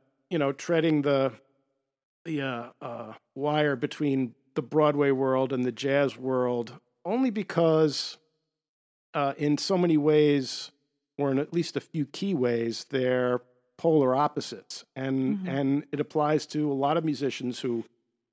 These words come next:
Speaker 1: are making a living on Broadway. We all know that in, in many cases, they either fall into the category of people who spent their lives, uh, studying their instrument to play classical music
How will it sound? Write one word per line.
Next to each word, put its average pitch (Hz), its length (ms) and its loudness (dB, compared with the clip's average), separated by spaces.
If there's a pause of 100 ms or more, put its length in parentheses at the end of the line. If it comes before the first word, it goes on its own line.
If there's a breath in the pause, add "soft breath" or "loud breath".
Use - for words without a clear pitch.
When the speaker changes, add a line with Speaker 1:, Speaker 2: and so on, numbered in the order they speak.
(240)
Speaker 1:
are 139 80 0
making 143 360 2
a - 20 -2
living 139 320 0
on 123 280 -2 (140)
Broadway. 147 720 0 (920)
We 156 160 0
all 147 160 2
know 143 260 4
that 139 200 -2 (120)
in, 156 160 -6 (160)
in 143 220 2
many 151 200 4
cases, 143 520 -2
they 135 120 0
either 135 180 0
fall 135 260 0
into 135 180 -4
the 131 120 -6
category 131 680 -2
of 120 220 -4 (540)
people 147 280 -4
who 139 60 -2
spent 139 400 -4
their 139 160 0
lives, 131 720 -6 (200)
uh, 104 360 -12 (640)
studying 156 420 2
their 139 140 4
instrument 135 420 0
to - 80 -18
play 127 200 -4
classical 127 540 -6
music 117 560 -6